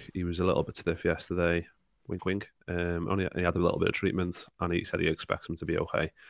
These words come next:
Thiago is back. Naby's not. Joel Matip is not. He's in training. Um,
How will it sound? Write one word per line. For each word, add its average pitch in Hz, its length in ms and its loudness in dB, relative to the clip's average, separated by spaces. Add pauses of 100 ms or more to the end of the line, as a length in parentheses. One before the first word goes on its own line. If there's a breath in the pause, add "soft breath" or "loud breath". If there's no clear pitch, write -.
(200 soft breath)
Thiago 92 560 4
is 87 100 -2
back. 107 340 8
Naby's 87 380 4
not. 90 720 2 (760)
Joel 85 300 4
Matip 87 340 0
is 82 140 -4
not. 87 260 2
He's 87 120 -2
in 87 80 -2
training. 85 360 -2 (240)
Um, 85 420 -6